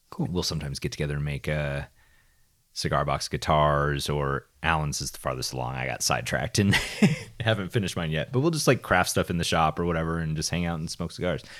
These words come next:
Speaker 2: So I'll send you an invite sometime. You can
Speaker 1: Yeah.
Speaker 2: come hang out with the guys and, uh,
Speaker 1: We'll do it.
Speaker 2: sit around and smoke pipes and cigars and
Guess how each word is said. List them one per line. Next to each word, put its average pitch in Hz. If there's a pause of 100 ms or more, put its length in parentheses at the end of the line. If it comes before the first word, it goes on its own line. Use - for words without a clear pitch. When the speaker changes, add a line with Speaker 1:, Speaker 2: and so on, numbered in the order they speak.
(160)
Speaker 2:
So -
I'll 104
send 139
you 127
an 120
invite 95
sometime. 78
You 143
can 240
Speaker 1:
Yeah. -
Speaker 2:
come 87
hang 82
out 78
with 76
the 73
guys 78
and, 76
uh, 73
Speaker 1:
We'll 123
do 131
it. - (120)
Speaker 2:
sit -
around 76
and 67
smoke -
pipes 71
and 69
cigars 67
and 65